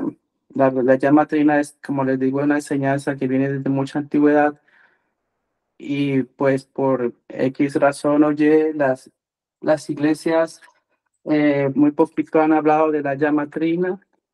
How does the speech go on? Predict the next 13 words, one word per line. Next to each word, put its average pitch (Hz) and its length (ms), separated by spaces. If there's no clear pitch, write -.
Y, 139 300
este, 127 720
y 139 180
aquí 143 440
en 151 140
esta 151 500
imagen, 151 720
a 170 140
ver 135 200
si 147 320
se 139 80
percibe, 151 600
está 147 420